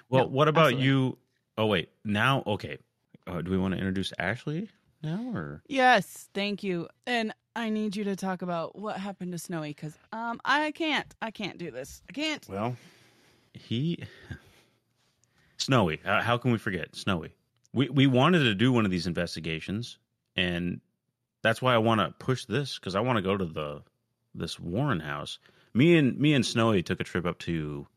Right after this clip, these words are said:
Speaker 1: one of the, a cabin that was reportedly haunted. And, um,
Speaker 2: What?
Speaker 1: yeah, I, I sh-, probably should have
Speaker 2: Why?
Speaker 1: told you about this.
Speaker 2: Yeah, probably.
Speaker 1: I mean, but, but you didn't wanna come to this, this,
Speaker 2: Uh,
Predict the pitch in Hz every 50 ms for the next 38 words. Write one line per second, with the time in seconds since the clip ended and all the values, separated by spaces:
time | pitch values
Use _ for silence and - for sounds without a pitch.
0 | - - - 90 85 80 71 - - 76 - - - 95 90 85 82 80 78 64
1 | - - 80 80 - - 78 73 71 - 71 73 - 73 73 71 73 71 - -
2 | _ _ _ _ _ _ _ _ _ _ _ _ - - 87 87 82 80 80 80
3 | 80 80 80 78 71 73 76 76 76 76 73 71 - _ _ - 175 180 226 311
4 | - _ - - 120 151 165 160 156 151 170 - - 147 160 160 - - - -
5 | - 180 170 202 - - 175 185 247 294 285 - 95 98 110 131 135 120 127 127
6 | 127 - 135 139 143 - - - - _ _ 523 466 - 415 508 - 392 392 427
7 | 453 427 - - - 151 160 156 156 139 - 123 147 - - 165 190 160 - _
8 | _ _ _ - 151 151 160 170 147 175 170 165 165 160 151 147 - 160 147 143
9 | 127 - 131 117 135 143 135 - - - - - - _ _ _ - - 120 -
10 | - - - _ _ _ _ _ _ _ _ _ - 101